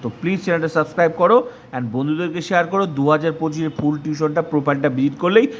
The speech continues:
প্লেলিস্টে গিয়েই সম্পূর্ণ টিউশন পেয়ে যাবে। আর দু হাজার পঁচিশের ফুল টিউশন মেইন ক্লাস কমপ্লিট হয়ে গেছে। যুক্তি থেকে আরও মূলত বারোটা অধ্যায় সম্পূর্ণ টিউশন কমপ্লিট, এমসিকিউ কমপ্লিট, এসএকিউ কমপ্লিট,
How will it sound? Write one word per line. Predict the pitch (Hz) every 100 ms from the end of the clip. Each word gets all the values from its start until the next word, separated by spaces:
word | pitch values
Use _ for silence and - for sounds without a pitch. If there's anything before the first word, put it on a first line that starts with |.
| - -
প্লেলিস্টে | 147 147 147 160
গিয়েই | 151 180 285 277 - - - - - -
সম্পূর্ণ | 135 131 147 147
টিউশন | 135 139 147
পেয়ে | 135 143 143
যাবে। | 147 190 226
আর | - 127
দু | 117 131
হাজার | 139 156
পঁচিশের | 156 156 160
ফুল | 147 151 143
টিউশন | 160 160 160
মেইন | 147 135 139 143
ক্লাস | 160 160
কমপ্লিট | - 135 127 123 170 143
হয়ে | 131 117
গেছে। | 117 151 214 226 - - 113 110
যুক্তি | 135 147 147
থেকে | 151 180
আরও | - 127 127 135 139
মূলত | 143 151 165 202
বারোটা | 131 123 127 135
অধ্যায় | 139 147
সম্পূর্ণ | 147 123 131 131
টিউশন | 127 147 151
কমপ্লিট, | 156 139 131 101 -
এমসিকিউ | 139 147 170 156 175
কমপ্লিট, | 160 143 127 143 135 - -
এসএকিউ | 139 151 185 160 175
কমপ্লিট, | 165 143 135 151